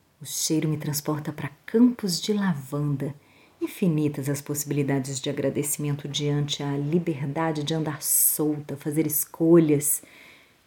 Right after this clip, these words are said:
e pagar o preço de cada uma delas.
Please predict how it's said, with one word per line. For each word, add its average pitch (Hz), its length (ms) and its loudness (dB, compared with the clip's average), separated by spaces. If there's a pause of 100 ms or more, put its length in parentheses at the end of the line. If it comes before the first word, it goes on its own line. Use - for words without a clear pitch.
e - 440 -4
pagar - 320 4
o 262 40 4
preço 165 360 0
de - 80 -12
cada 170 220 2
uma 185 180 4
delas. 147 600 0